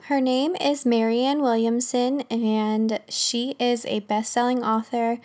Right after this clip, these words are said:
She has eleven books published, and her newest one is called Tears to Triumph,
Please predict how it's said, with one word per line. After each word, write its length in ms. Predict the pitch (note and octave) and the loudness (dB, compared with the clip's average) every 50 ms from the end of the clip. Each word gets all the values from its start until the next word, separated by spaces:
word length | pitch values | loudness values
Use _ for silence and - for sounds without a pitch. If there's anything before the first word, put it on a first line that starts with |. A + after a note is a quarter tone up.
| - - - - - - _ | -14 -20 -20 -20 -20 -20 _
She 240 | - - - B3+ B3 | -6 -4 0 0 2
has 240 | A#3+ B3 A#3 A3+ A3+ | 2 2 2 0 0
eleven 680 | A3 A3 A3+ A3 A3 A3 A3 A3+ A3+ B3+ C4+ C#4 C#4 B3 | 0 0 0 2 2 4 2 2 2 2 2 2 2 2
books 300 | A#3+ A#3 A#3 - - - | 2 0 0 -2 -6 -12
published, 680 | - - A#3+ A3 G#3+ A3 G#3 G#3+ A3 A3 - - - - | -4 0 0 0 0 0 -2 -2 -2 -2 -4 -8 -8 -6
and 640 | - G#3+ G#3+ G#3+ G#3+ G#3+ G#3+ G#3 G#3+ G#3+ G#3 G#3 G#3 - | -2 0 0 2 2 2 2 0 0 0 -2 -2 -2 -2
her 140 | - A#3 | 0 2
newest 520 | A#3 A#3 A#3 A#3 A#3+ C4 D4+ E4 D#4+ - - | 4 4 4 4 4 2 2 0 -2 -2 0
one 120 | A#3+ A3+ | 0 0
is 120 | A3 A3 - | 0 0 0
called 280 | - A3+ G#3+ G#3 G#3+ | 0 0 0 0 -2
Tears 460 | - - - A3 A3 A3 A3+ A#3 A3 - | -6 -4 -2 -2 0 0 0 0 0 0
to 140 | - A#3 A3 | -2 -2 -2
Triumph, 760 | - - - G3 F#3+ G3 G3+ A#3 C#4 F4+ G4+ - - - - | -4 -4 -4 -2 -2 -2 -2 -2 -2 -4 -6 -10 -12 -18 -20